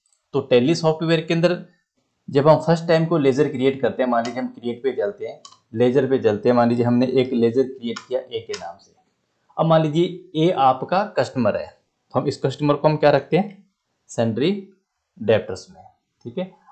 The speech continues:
अब हमें यहाँ पर चाहिए जो सैलरी adapters है, ये सैलरी adapters हमें लिस्ट वाइज शो, ठीक है ना। मानिए कि जैसे कि हमारा area wise अगर हम बात करें तो आप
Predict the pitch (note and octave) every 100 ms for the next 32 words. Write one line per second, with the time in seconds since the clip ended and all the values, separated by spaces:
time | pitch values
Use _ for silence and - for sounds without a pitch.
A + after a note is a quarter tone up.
0 | _ - F3+ F3+ G3+ D3 A#2 E3 E3 A#2+
1 | G#2+ C3+ D3+ D#3+ C3+ B2+ D3+ C3 A2 -
2 | - - A2 A2+ D3+ - _ - C3+ F#3+
3 | - C#3 C#3 D#3 C3+ B2+ - D3 B2+ A2
4 | F3 B3 - _ _ _ _ A#2 B2+ G3+
5 | G3 D3+ C3 A#2+ - F#2+ - _ _ _
6 | _ _ _ _ _ - - - E3 G3
7 | - - - A#2+ B2 C3 B2+ B2+ B2+ C3
8 | B2 C3 B2 B2 C#3+ - - B2 B2 B2+
9 | B2+ B2 C3 B2+ A#2+ A#2+ - A2 F3+ -
10 | _ _ _ _ _ _ B2 A#2 A#2